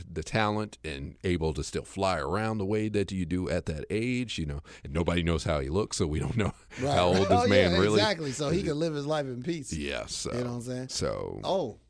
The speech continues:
Speaker 2: big news out of, uh, Major League Wrestling.
Speaker 1: Mm-hmm.
Speaker 2: Jim Cornette is now part of the announce team.
Speaker 1: What?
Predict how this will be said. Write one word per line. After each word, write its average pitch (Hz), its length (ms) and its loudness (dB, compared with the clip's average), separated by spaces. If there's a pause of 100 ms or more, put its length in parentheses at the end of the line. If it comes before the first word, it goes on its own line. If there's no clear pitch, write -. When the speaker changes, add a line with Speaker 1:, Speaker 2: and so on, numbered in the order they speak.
(760)
Speaker 2:
big 131 220 -6
news 143 260 -2
out 139 160 0
of, 131 180 0
uh, - 20 -4
Major 143 320 -2
League 143 240 -2
Wrestling. 143 440 -4
Speaker 1:
Mm-hmm. 87 280 0
Speaker 2:
Jim 147 240 -4
Cornette 147 640 -2
is 127 180 -6
now 135 200 0
part 143 320 0
of 139 120 -2
the 143 100 0
announce 151 420 0
team. 156 440 -2
Speaker 1:
What? - 480 -2